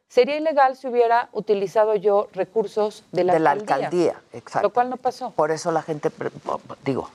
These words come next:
Speaker 2: las
Speaker 1: Lo cual no
Speaker 2: voces
Speaker 1: pasó.
Speaker 2: dicen, "¿De
Speaker 1: Ahí,
Speaker 2: dónde salió
Speaker 1: ahí
Speaker 2: la lana?".
Speaker 1: acudieron, acudieron a apoyarme, yo creo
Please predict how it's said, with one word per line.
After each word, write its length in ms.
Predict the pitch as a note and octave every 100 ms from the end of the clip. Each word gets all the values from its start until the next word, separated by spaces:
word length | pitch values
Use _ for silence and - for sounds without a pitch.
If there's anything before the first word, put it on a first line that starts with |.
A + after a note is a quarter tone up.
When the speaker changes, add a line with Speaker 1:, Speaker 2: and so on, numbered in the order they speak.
| _
Speaker 2:
las 240 | A#2 A2+ A2+
Speaker 1:
Lo 60 |
cual 200 | B2+ A#3
no 60 | B3+
Speaker 2:
voces 220 | C4 C#3
Speaker 1:
pasó. 140 | A#3+
Speaker 2:
dicen, 140 | C#3+ C#3+ -
"¿De 120 | -
Speaker 1:
Ahí, 120 | B3 D4+
Speaker 2:
dónde 140 | E4
salió 260 | - C#3 C#3+
Speaker 1:
ahí 100 | C4+
Speaker 2:
la 140 | D#4+
lana?". 220 | E4+ F4 G#3+
Speaker 1:
acudieron, 380 | C#4 C4 D4 E4+ -
acudieron 600 | A#3 B3+ B3 C#4 C#4+ C#4
a 20 |
apoyarme, 920 | - - A3 A3 A3+ A#3 A#3 B3 B3+ -
yo 180 | G3
creo 140 | A3